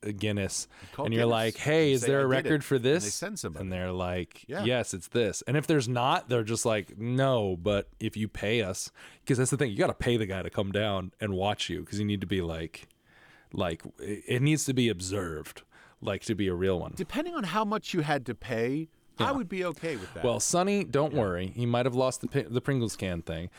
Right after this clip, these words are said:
Speaker 1: but he still has
Speaker 2: For
Speaker 1: the
Speaker 2: now.
Speaker 1: largest
Speaker 2: For
Speaker 1: collection
Speaker 2: now.
Speaker 1: of finger puppets, as well as the most lanyards ever worn at once,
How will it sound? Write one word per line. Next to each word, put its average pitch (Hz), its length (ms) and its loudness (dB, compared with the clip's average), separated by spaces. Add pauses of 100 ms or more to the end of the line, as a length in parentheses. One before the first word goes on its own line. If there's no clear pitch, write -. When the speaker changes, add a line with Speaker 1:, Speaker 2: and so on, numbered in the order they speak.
(300)
Speaker 1:
but 117 140 2
he 117 140 -2
still 196 440 4
has 123 400 4
Speaker 2:
For 269 60 -4
Speaker 1:
the 175 160 2
Speaker 2:
now. 110 40 2
Speaker 1:
largest 139 460 4
Speaker 2:
For - 60 -12
Speaker 1:
collection 123 500 4 (100)
Speaker 2:
now. - 60 -2
Speaker 1:
of - 40 -10
finger 95 440 0
puppets, - 640 -2 (540)
as 127 280 2
well 220 480 4
as 95 420 0
the 107 120 -2
most 117 440 2
lanyards 127 760 0
ever 98 220 0
worn 101 260 0
at - 100 -4
once, 92 440 -6